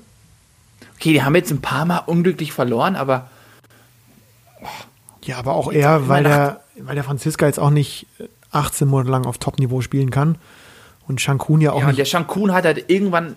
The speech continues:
Speaker 1: irgendwann muss er auch mal ein Spiel verlieren, ne?
Speaker 2: Ja, irgendwann war der auch mal eine Runde Bier trinken in Saarbrücken.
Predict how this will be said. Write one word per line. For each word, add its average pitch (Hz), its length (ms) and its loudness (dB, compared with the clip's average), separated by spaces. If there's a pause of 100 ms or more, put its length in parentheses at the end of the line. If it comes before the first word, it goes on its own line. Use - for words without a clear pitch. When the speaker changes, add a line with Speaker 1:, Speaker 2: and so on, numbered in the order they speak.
Speaker 1:
irgendwann 175 300 -2
muss 170 140 -6
er 143 100 -4
auch 165 40 -6
mal 160 100 -4
ein 123 80 -4
Spiel 117 160 -8
verlieren, 113 420 -10
ne? 143 120 -10 (420)
Speaker 2:
Ja, - 100 -8
irgendwann 147 260 0
war 147 100 2
der 135 120 2
auch 156 80 4
mal 180 160 4
eine 120 120 -4
Runde 123 240 -2
Bier 127 160 -2
trinken 123 280 -6
in 117 120 -4
Saarbrücken. 117 440 -4